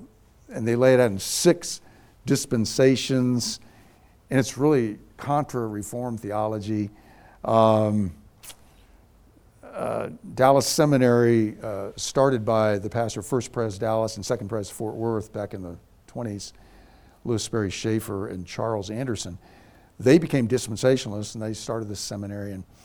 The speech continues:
um, a true dispensation,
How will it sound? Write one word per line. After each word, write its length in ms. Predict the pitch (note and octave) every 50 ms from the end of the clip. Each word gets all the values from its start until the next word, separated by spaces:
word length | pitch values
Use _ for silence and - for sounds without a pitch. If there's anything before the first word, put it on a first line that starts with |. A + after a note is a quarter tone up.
| _ - - - - - - - _ -
um, 360 | C#3 C#3 C#3 C#3 C3+ B2+ A2 - - - - _ _ _ - - - _ _ _ _ - - _ _ _ _ _ _ -
a 80 | A#2
true 220 | A2+ - - A3 A#3
dispensation, 840 | E3 D#3+ D3 - D3+ C3+ A#2 - C#3 C3 C#3 D3+ C#3+ - - -